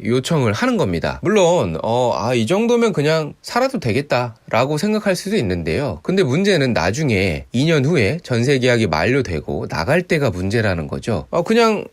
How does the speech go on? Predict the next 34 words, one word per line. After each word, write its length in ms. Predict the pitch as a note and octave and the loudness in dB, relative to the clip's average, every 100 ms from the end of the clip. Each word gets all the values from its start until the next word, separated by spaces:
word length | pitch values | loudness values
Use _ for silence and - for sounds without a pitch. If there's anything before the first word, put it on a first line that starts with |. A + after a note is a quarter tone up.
| _ _ - F#3+ | _ _ -16 -10
"살지 360 | - A#3+ A3+ A3+ | -2 -2 0 2
뭐 180 | F#3 | 2
이 60 | F#3+ | 2
정도는" 560 | D#3+ E3 D#3 D#3+ C#3+ - - | 2 2 2 2 0 -4 -6
하고 400 | - E3+ E3+ D3 | -4 0 0 0
생각을 460 | G3 F#3 F3+ E3 | 0 2 4 4
하고 180 | E3 C#3+ | 2 0
살았는데 720 | D3 A#3 A3+ B2 G#2+ D3 C2+ - | 0 0 2 0 0 0 -2 0
이 80 | F#3 | 2
년 200 | A3+ A3 | 4 4
뒤에 140 | G#3 | 4
나가려고 540 | D3+ D3 F3+ F3+ D#3 | 4 4 4 4 4
하니 520 | E3 G3 - A#2+ D2+ - - | 2 4 4 2 0 -4 -4
집주인이 420 | E3 - F#3+ E3+ | -4 0 2 2
그러는 340 | E3 F3+ D#3 | 2 2 2
거죠. 300 | A2 G#2 A#2+ | 0 0 2
"어, 220 | D#3 A3+ - | 4 2 2
이거 440 | E3+ G#3 A3 G3 D#3 | 0 4 6 4 2
고장난 500 | E3 D#3+ G#3+ G#3+ F#3+ | 0 2 4 4 2
부분이 340 | E3+ D#3 D#3 | 0 0 0
있네요. 480 | G#2+ G2+ G#2+ C#3 - - | 2 2 2 0 -4 -6
하자가 420 | C4 C4 B3+ A#3+ | -2 2 2 4
생겼네요. 640 | A3 F#3+ E3 B2+ A2+ F3+ D#3+ | 2 2 0 0 0 -2 -2
이거 280 | F3 E3+ B2 | 0 0 2
원래대로 600 | E3 G3 E3+ D#3+ C#3+ - | 2 4 2 2 2 0
원상복구하고 840 | A2+ C#3+ G3 F#3+ D#3+ - C#3+ C3 | 0 2 2 2 0 2 2 2
가세요."라고 840 | A2 F#2 G2 E2 - C#3+ E3 F#3 B2 | 2 0 -2 -4 -2 -2 2 2 2
요구를 320 | G#2 A2 A#2 D3+ | 2 0 0 0
하거든요. 600 | G#3 C#3 F2+ F2+ D#2 - | 0 -2 -2 -2 -4 -2
어, 160 | F#3 G3+ | 2 2
내가 680 | D#3 A#2 D3+ G3 B3+ B3 G#3+ | 0 0 2 4 4 4 4
그런 240 | G#3 G#3+ | 2 2
게 60 | - | 2
아닌데 760 | A2 F#3+ F#3 E3 D#3+ G2 D2+ | 2 2 2 2 2 2 -2